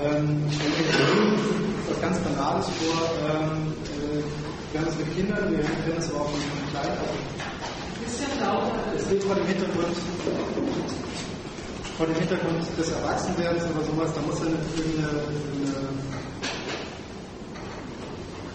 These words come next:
ähm, ja, als, als ein Lebewesen, was erwachsen wird, bildet sich ein gewisses Bild seiner Umwelt und hat gewisse Handlungstendenzen und gewisse Handlungsräume. So.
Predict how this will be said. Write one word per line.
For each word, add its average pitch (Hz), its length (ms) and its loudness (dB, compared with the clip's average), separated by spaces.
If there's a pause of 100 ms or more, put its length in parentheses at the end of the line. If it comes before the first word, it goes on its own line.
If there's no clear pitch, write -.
(400)
ähm, 135 480 -2 (1500)
ja, 165 80 0
als, 165 320 0 (1000)
als 143 120 -2
ein 156 100 2
Lebewesen, 190 480 4
was 170 220 4
erwachsen - 380 0
wird, 170 160 0 (240)
bildet 175 240 4
sich 170 100 0
ein 160 120 0
gewisses 151 360 0
Bild 165 180 2
seiner - 260 0
Umwelt 170 400 2 (280)
und 151 160 0 (240)
hat 156 240 -4
gewisse 151 260 -2
Handlungstendenzen 151 840 0
und 139 80 -6 (160)
gewisse 139 260 -6
Handlungsräume. 135 580 -2 (800)
So. 120 160 -4